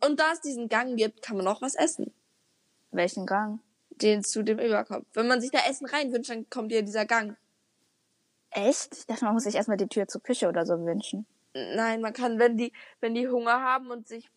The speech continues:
Speaker 1: wa-, Essen brauchen, dann ist das ja sozusagen da gewesen. Das
Speaker 2: Echt?
Speaker 1: ist ja zu dem Eberkopf. Der, der Raum
Speaker 2: Ah,
Speaker 1: wird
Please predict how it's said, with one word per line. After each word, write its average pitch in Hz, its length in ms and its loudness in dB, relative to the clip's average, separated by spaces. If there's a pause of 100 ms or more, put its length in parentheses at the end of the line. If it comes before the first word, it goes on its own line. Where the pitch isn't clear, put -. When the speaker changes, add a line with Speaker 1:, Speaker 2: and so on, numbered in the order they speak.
(100)
Speaker 1:
wa-, - 180 0
Essen 226 300 0
brauchen, 226 220 0
dann 226 240 -6 (160)
ist 220 140 -4
das 247 140 -2
ja 247 160 2
sozusagen 262 560 0
da 269 160 -4 (240)
gewesen. 277 400 4 (720)
Das 247 100 2
Speaker 2:
Echt? 262 120 2
Speaker 1:
ist 320 60 -2
ja 277 180 6
zu 269 140 -6
dem 254 160 0
Eberkopf. 240 760 0 (240)
Der, 262 100 -2 (1200)
der 240 180 -2
Raum 262 100 2
Speaker 2:
Ah, 202 220 2
Speaker 1:
wird 220 200 -2